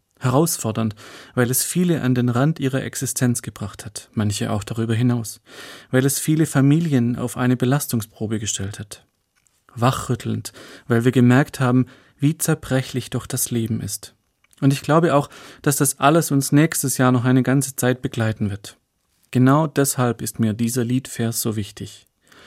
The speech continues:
So will ich diese Tage mit euch leben und mit euch gehen in ein neues Jahr. Gott begleitet uns jeden Tag und bei allem, was wir tun.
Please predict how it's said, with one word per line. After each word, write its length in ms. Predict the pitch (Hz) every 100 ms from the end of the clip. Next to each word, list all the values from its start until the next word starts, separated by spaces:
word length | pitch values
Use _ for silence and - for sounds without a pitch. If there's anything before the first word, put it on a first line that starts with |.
| - _
So 280 | 117 131 156
will 140 | 131
ich 120 | 123 -
diese 260 | 120 120
Tage 340 | - 120 127 120
mit 160 | 120
euch 200 | 120 -
leben 360 | 120 120 104 101 _ -
und 220 | 117 -
mit 160 | 135
euch 220 | - 131 -
gehen 280 | 113 117
in 160 | 127 117
ein 120 | 110
neues 340 | 110 110 - -
Jahr. 240 | 98 98 _ _ _ _ _ _ - - - - - - _
Gott 200 | - 156
begleitet 460 | - 160 139 151 -
uns 220 | 131 -
jeden 320 | 127 156 160
Tag 320 | 139 139 135 127
und 120 | 120
bei 140 | 120
allem, 300 | 117 123 127
was 180 | 120 -
wir 80 | 117
tun. 380 | - 113 104